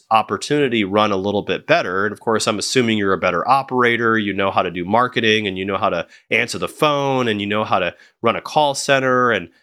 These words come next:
you know, all the things that go into self-storage. So I,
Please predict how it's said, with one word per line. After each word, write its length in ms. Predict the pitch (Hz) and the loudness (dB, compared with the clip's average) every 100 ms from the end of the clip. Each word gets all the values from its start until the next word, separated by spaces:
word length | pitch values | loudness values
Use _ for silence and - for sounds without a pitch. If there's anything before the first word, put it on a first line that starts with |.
| _ _ - | _ _ -4
you 80 | 117 | 0
know, 120 | 104 | 0
all 280 | - 135 156 | 2 2 2
the 80 | 151 | 0
things 260 | 143 131 | 0 0
that 140 | 117 110 | 0 2
go 240 | 117 107 | 2 2
into 220 | 117 110 | 2 0
self-storage. 640 | - 101 87 - 151 104 - | 0 -2 0 0 2 2 0
So 240 | 113 95 - _ _ | 0 0 -4 _ _
I, 100 | - | -2